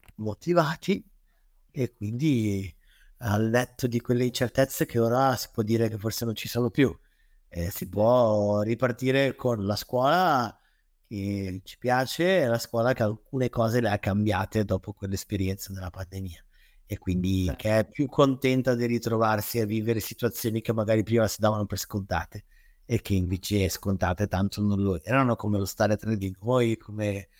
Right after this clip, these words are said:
Speaker 1: eh, vedersi tutti i giorni, come organizzare delle uscite.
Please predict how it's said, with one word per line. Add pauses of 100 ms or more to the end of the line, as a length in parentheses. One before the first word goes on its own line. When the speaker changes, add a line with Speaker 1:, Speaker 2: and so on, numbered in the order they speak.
(200)
Speaker 1:
eh, (460)
vedersi
tutti
i
giorni,
come
organizzare
delle
uscite.